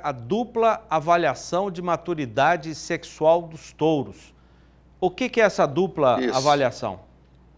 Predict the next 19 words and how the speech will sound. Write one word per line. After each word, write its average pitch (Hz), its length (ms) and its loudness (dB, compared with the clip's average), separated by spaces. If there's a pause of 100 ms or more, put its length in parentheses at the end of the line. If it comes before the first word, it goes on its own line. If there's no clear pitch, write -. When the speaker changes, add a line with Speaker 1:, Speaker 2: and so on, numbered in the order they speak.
(960)
Speaker 2:
Nós, 175 280 4
é, 156 720 6
os 143 140 6
outros 185 300 6
anos 180 240 6
a 185 40 8
gente 185 120 2
sempre 185 340 4
fez 180 360 6
a, 143 380 6
a 131 40 6
pro-, 160 280 0
a 135 280 4
avaliação 143 840 2
andrológica 135 720 4
ao 160 80 2
final 175 460 -2
da 175 140 4
prova. 117 500 0